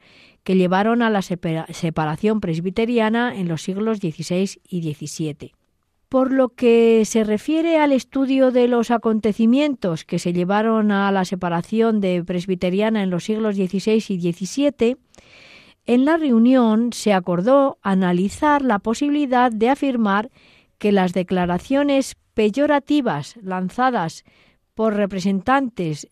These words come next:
de las dos confesiones en el pasado ya,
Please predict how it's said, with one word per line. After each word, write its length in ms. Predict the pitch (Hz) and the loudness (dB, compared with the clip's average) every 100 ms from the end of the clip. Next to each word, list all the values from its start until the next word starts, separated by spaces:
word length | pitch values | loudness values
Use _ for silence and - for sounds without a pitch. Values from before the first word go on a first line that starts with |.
| _ 196 | _ -6
de 220 | 180 180 | -2 0
las 200 | 170 - | -2 -2
dos 180 | 240 - | -4 -4
confesiones 760 | 262 247 233 277 262 202 170 | -4 -2 -2 0 0 0 -2
en 100 | 175 | -4
el 160 | 214 269 | -4 -4
pasado 680 | 190 185 - 269 190 190 269 _ _ _ _ _ _ _ _ | -8 -8 -2 0 0 -4 -6 _ _ _ _ _ _ _ _
ya, 600 | 208 202 233 262 285 | -2 2 2 2 -2